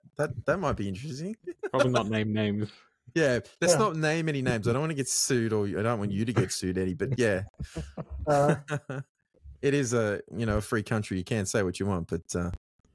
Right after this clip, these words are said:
Speaker 3: uh,
Speaker 1: it's all in your opinion, of course.
Speaker 3: Um, but, you know, then they've handed the data to someone or done this or such and such has had a breach and, you know, all the, all the data's been stolen.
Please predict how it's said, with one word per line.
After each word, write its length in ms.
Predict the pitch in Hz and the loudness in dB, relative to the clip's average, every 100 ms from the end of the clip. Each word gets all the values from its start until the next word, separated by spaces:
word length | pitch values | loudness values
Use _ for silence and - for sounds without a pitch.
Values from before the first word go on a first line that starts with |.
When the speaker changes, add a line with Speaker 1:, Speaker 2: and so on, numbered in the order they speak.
| - | 0
Speaker 3:
uh, 140 | 165 | 4
Speaker 1:
it's 120 | 170 175 | 4 4
all 160 | 156 | 4
in 80 | 123 | 4
your 100 | 110 | 2
opinion, 400 | 95 - 104 92 | 0 -2 -2 -2
of 140 | 95 | -6
course. 280 | - 98 101 - _ - - - _ _ _ _ - | -6 -6 -6 -12 _ -14 -14 -16 _ _ _ _ -2
Speaker 3:
Um, 680 | 147 143 143 151 151 156 - _ - _ _ - | 2 2 2 0 -2 -4 -8 _ -20 _ _ 0
but, 200 | 160 160 | 0 0
you 100 | 190 | -2
know, 220 | 151 139 | 2 2
then 320 | 139 147 147 | 4 2 2
they've 360 | 143 139 139 - _ | 2 2 0 -8 _
handed 400 | - 156 147 139 | -4 0 0 -2
the 80 | 135 | -2
data 400 | 135 135 139 143 | 2 2 0 -6
to 160 | 135 135 | -8 -6
someone 560 | - 135 135 139 135 | -2 0 0 0 0
or 260 | 127 110 107 - | -2 -2 -6 0
done 240 | 135 135 | 2 2
this 260 | 131 127 - | 0 -2 -4
or 280 | 113 110 - _ _ _ _ _ _ _ | -6 -6 -12 _ _ _ _ _ _ _
such 300 | - 202 - | 0 0 0
and 140 | 160 127 | -6 -4
such 260 | 131 120 | -8 -6
has 100 | - | -4
had 160 | 131 120 | -4 -4
a 40 | |
breach 440 | 107 135 143 143 - | -4 -2 -2 -4 -2
and, 120 | 139 | 2
you 60 | 139 | 2
know, 120 | 123 | 2
all 200 | 135 127 | 0 2
the, 220 | 131 131 - | 2 2 -2
all 180 | 139 | -4
the 100 | 131 | -2
data's 380 | 131 135 135 139 | 0 0 0 -6
been 180 | 135 135 | -2 -4
stolen. 460 | 131 - 202 156 | 0 0 0 -2